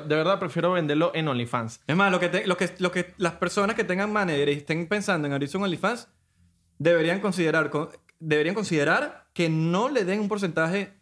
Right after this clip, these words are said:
Speaker 2: de OnlyFans. O sea, todo lo que tenga que ver de resto sí, pero no de OnlyFans, porque OnlyFans es tu cuerpo.
Speaker 1: Exactamente.
Speaker 2: ¿No?
Speaker 1: Mira,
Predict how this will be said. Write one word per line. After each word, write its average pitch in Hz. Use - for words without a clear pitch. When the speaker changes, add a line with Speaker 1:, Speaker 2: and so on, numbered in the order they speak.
Speaker 2:
de 160
OnlyFans. 147
O 131
sea, 156
todo 202
lo 220
que 175
tenga 165
que 190
ver 185
de 190
resto 202
sí, 226
pero 208
no 120
de 127
OnlyFans, 175
porque 220
OnlyFans 113
es 175
tu 196
cuerpo. -
Speaker 1:
Exactamente. 131
Speaker 2:
¿No? 202
Speaker 1:
Mira, 143